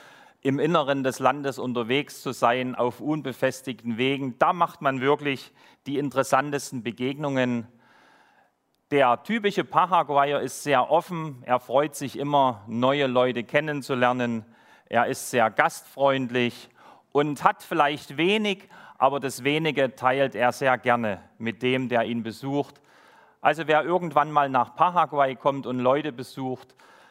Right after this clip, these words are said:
das ist ganz sicher, dass sich die Leute Zeit nehmen, auch unangekündigt, dass sie dir einen Stuhl anbieten und ein Glas Wasser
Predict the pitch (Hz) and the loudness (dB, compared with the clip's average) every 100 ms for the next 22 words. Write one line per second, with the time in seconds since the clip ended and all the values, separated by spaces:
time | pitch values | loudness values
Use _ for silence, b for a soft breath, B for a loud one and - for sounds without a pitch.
0 | b 151 156 127 - 131 131 - 156 151 | b 0 0 -4 0 0 -2 -4 0 0
1 | 123 123 127 - 123 117 120 117 - 139 | 0 -2 -4 -10 -2 2 2 -2 0 2
2 | 139 151 139 131 127 - 110 123 151 143 | 2 -2 -4 -4 -4 -4 -6 -4 -2 0
3 | 127 120 117 - 123 117 110 107 - 123 | 0 0 -6 -4 -4 -4 -6 -8 -4 -2
4 | 131 110 120 110 117 - - 190 180 135 | -2 -2 0 0 -2 -8 -4 0 2 2
5 | 139 120 127 127 117 98 113 113 120 113 | 0 -6 -8 -6 -6 -6 -6 -6 2 2
6 | 110 113 120 - 127 | 2 2 2 2 -2